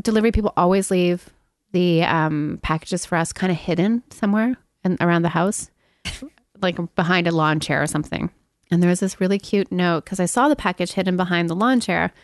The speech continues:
but in the mailbox, there was a note, and with pretty poor penmanship, and it said, "Package for Alicia,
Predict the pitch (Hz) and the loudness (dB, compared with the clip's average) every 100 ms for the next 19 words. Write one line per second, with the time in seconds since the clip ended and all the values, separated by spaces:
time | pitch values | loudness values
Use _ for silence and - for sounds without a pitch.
0 | _ _ - - 180 170 175 202 180 165 | _ _ -8 0 2 2 2 0 0 -2
1 | - - 160 165 170 160 151 - - _ | -4 -6 -6 -4 -4 -2 -2 -6 -14 _
2 | 185 170 170 170 - _ _ _ 269 277 | -6 -2 -2 -4 -12 _ _ _ 0 0
3 | - 240 220 202 185 175 - 160 170 - | 0 -2 0 0 2 0 0 -2 -2 -10
4 | _ _ _ 185 170 185 180 - _ _ | _ _ _ -4 0 0 -2 -6 _ _
5 | _ _ _ _ - 262 269 - 262 226 | _ _ _ _ -2 2 2 2 2 2
6 | 214 - 160 160 | 2 0 -4 -4